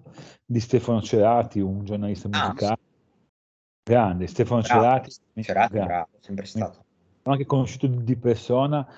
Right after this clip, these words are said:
Speaker 1: e ha una passione come Tankard per le birre. Infatti, infatti, bellissimo che alla fine libro, alla fine del libro c'è ringraziamenti, chiaramente ai collaboratori, alla famiglia, eccetera, e ha due o tre marche di birra scura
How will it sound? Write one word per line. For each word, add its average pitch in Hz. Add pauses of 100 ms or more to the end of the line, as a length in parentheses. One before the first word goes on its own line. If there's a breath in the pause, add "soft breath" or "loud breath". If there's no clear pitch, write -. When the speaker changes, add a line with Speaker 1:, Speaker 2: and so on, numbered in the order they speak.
(140 loud breath)
Speaker 1:
e 131
ha 165
una 147
passione 147
come 131
Tankard 117
per 92
le 104
birre. 113 (220 loud breath)
Infatti, 160 (100)
infatti, -
bellissimo 127 (260 loud breath)
che 147
alla 131
fine 135
libro, 131
alla 123
fine 120
del 127
libro 131
c'è -
ringraziamenti, 104
chiaramente 107 (280 soft breath)
ai 101
collaboratori, 107
alla 101
famiglia, 113
eccetera, 120 (320 loud breath)
e 139
ha 123
due 131
o -
tre 147
marche 127
di 123
birra 117
scura 120